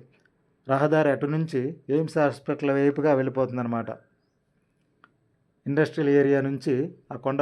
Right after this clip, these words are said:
ప్రక్కగా ఒకటి రాజధాని నుంచి, రాజధాని గ్రామాలు కలుపుకుంటూ ఎర్రబాలెం మీదకి ఎయిమ్స్ హాస్పిటల్ నేషనల్ హైవే కలుస్తుంది,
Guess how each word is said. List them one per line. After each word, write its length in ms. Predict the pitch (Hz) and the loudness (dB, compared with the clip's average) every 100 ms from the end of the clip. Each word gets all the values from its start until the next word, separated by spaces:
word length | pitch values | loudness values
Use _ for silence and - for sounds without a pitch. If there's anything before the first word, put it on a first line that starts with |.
| 143 | 0
ప్రక్కగా 400 | 135 135 143 143 131 156 _ _ _ 131 | -2 -2 -2 0 -2 -6 _ _ _ -2
ఒకటి 340 | 131 127 120 113 - _ _ _ _ _ _ _ _ _ _ _ _ - | -2 0 -4 -6 -14 _ _ _ _ _ _ _ _ _ _ _ _ 0
రాజధాని 500 | 135 143 151 156 147 | 2 4 4 2 2
నుంచి, 340 | 143 131 165 123 151 _ _ | -4 -4 -4 -4 -8 _ _
రాజధాని 420 | 135 147 143 151 143 | -2 0 2 0 0
గ్రామాలు 380 | 139 143 143 | -2 0 -2
కలుపుకుంటూ 680 | 131 139 139 139 143 139 160 135 131 - | 0 -2 -2 -4 -4 -2 -2 -2 -4 -10
ఎర్రబాలెం 420 | 131 139 143 143 135 | -4 0 4 2 2
మీదకి 280 | 135 139 135 | 0 0 -2
ఎయిమ్స్ 300 | 139 143 151 | -4 -6 -6
హాస్పిటల్ 500 | 131 139 131 135 120 120 _ _ _ _ _ _ _ _ - | -6 -4 -4 -2 -4 -6 _ _ _ _ _ _ _ _ -6
నేషనల్ 320 | 147 147 151 | -6 -2 0
హైవే 200 | 139 147 | 2 2
కలుస్తుంది, 560 | 156 139 139 131 113 | 0 0 -2 -4 -8